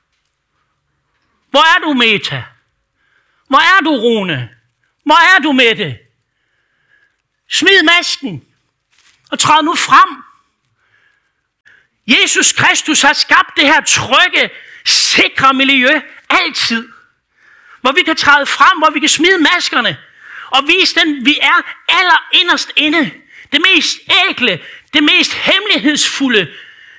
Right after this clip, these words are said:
Gud siger til os i form af det her: "Træd frem, kom nu ud. Lad være med at dække dig bag træerne. Lad være med at dække dig." Det er et elendigt arbejde, du gør med at sy finblad sammen. Lad nu mig få lov at sørge for jer.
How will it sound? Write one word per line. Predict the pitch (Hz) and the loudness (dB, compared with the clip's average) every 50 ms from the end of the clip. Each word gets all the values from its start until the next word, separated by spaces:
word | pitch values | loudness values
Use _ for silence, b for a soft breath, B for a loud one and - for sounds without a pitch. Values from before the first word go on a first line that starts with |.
| B B B B _ _ _ _ _ _ _ _ _ _ | B B B B _ _ _ _ _ _ _ _ _ _
Gud | - 349 403 370 | 2 4 4 4
siger | - - 339 339 294 | 4 2 0 0 0
til | - - 392 427 349 | 0 0 0 0 0
os | 311 262 - | 0 -2 -2
i | - 277 | -6 -6
form | - - 262 285 294 285 | -4 -2 0 0 0 0
af | 285 254 | 0 0
det | 240 | 0
her: | 220 233 220 220 | 0 0 0 0
"Træd | - - - 294 320 330 - | 0 2 2 2 2 2 -2
frem, | - - - 277 320 370 381 370 269 - _ _ _ _ _ _ _ | -6 -4 0 2 4 4 2 0 -6 -20 _ _ _ _ _ _ _
kom | - - 320 339 349 | -2 0 0 0 0
nu | 339 349 | -2 -4
ud. | 339 330 359 392 392 370 320 - - b b b b b b | -2 0 2 2 2 0 -2 -8 -16 b b b b b b
Lad | - 240 294 | -4 -2 0
være | 349 349 | 0 2
med | 359 359 | 0 0
at | - - | 0 0
dække | 330 370 359 - - | 0 -2 0 -2 -2
dig | 220 226 | -2 -2
bag | 320 330 302 226 320 277 | -2 -2 -4 -4 -8 -6
træerne. | - - 349 330 285 220 185 | -2 0 0 0 0 -2 -4
Lad | 160 - - - - 226 294 | -6 -6 -10 -8 -4 -2 0
være | 359 | 0
med | 381 359 285 - 320 | 0 0 -2 0 -2
at | 359 330 - - - _ - | -2 -2 -4 -8 -6 _ -2
dække | 370 349 - - | -2 -2 -4 -6
dig." | 330 B B B B B B B | -10 B B B B B B B
Det | - 320 | -2 0
er | |
et | 339 320 392 | 0 2 2
elendigt | 330 311 294 320 370 415 381 302 226 277 277 | 2 2 2 2 0 0 -2 -4 -6 -6 -2
arbejde, | - 254 285 339 349 339 311 254 240 226 208 202 196 | 2 4 4 4 4 4 4 2 2 2 0 -6 -10
du | 247 | -6
gør | 202 - 277 302 | -2 0 0 0
med | 311 294 294 | 2 2 0
at | 277 233 - | 0 0 0
sy | - - - 294 269 - | -2 -2 0 0 0 0
finblad | - - 294 320 302 - 262 240 233 226 | 0 0 0 0 0 0 -2 -2 -2 -4
sammen. | - - 214 202 220 196 147 104 - _ _ _ _ _ _ _ _ _ b b b b b b b b b b b | -4 -2 -2 -2 -2 -2 -6 -12 -14 _ _ _ _ _ _ _ _ _ b b b b b b b b b b b
Lad | - 320 381 | -4 -2 -2
nu | 381 381 | -2 -2
mig | 359 349 320 370 403 359 - | 0 2 4 4 2 2 0
få | - 311 | 0 2
lov | 294 277 269 302 302 | 2 4 4 2 2
at | 285 - | 0 -2
sørge | - 233 247 302 294 294 | -2 0 0 2 2 0
for | - - 233 240 | 0 0 0 0
jer. | 247 208 147 135 | 0 0 -2 -6